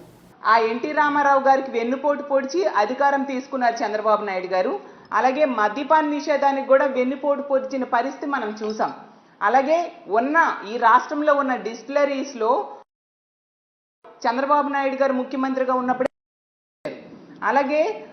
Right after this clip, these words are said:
అసలు దేవుళ్ళంటే కూడా ఎంత చులకనగా మాట్లాడారంటే చంద్రబాబు నాయుడు గారు, ఆ రోజు అయ్యప్ప స్వాములు టైంలో మద్యం అమ్మకాలు తగ్గిపోయి ప్రభుత్వానికి ఆదాయం తగ్గిపోతుంది అంటూ మద్యానికి దేవుళ్ళకి ముడివేసి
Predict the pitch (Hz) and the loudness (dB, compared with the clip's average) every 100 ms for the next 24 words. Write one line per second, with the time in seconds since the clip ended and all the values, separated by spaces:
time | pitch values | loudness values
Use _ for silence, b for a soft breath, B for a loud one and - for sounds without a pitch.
0 | - 220 - - 269 247 170 240 294 320 | -8 -8 -8 -10 -6 -6 2 4 4 4
1 | 311 302 294 277 269 269 285 285 165 214 | -2 -2 -2 2 2 4 2 0 -2 -6
2 | 247 277 277 247 254 285 277 277 240 220 | -4 -4 -4 -4 -2 -4 0 -2 0 -4
3 | 220 240 220 208 202 247 247 202 214 214 | -2 0 2 0 -2 -4 -4 -4 -2 0
4 | 202 202 190 190 196 262 415 B B B | -2 -4 -6 -2 -2 -2 -6 B B B
5 | - 214 240 254 262 202 262 302 311 302 | 0 2 4 4 2 2 0 0 -2 0
6 | 277 262 262 254 220 - - 226 240 269 | 0 0 0 0 0 -2 -2 -2 0 -2
7 | 427 - - 202 190 262 294 233 254 262 | -2 -4 -4 -2 -2 -2 -2 -2 -2 2
8 | 269 262 226 - 247 254 240 349 - 214 | 0 2 -2 -4 -2 -2 -2 -4 -2 -2
9 | 208 262 262 269 262 254 311 277 226 240 | 0 -4 -2 -2 0 -4 -2 2 2 2
10 | 277 277 262 214 208 247 262 262 226 226 | 0 -2 -2 -4 -4 -2 0 0 -6 -6
11 | 226 214 220 349 427 B B - 208 208 | -6 -4 -4 -6 -6 B B -2 0 0
12 | 262 285 285 277 262 220 233 254 254 254 | 0 0 -2 -6 -4 0 0 0 -4 -6
13 | 247 226 240 240 247 240 302 403 | -6 -6 -4 0 0 0 -6 -8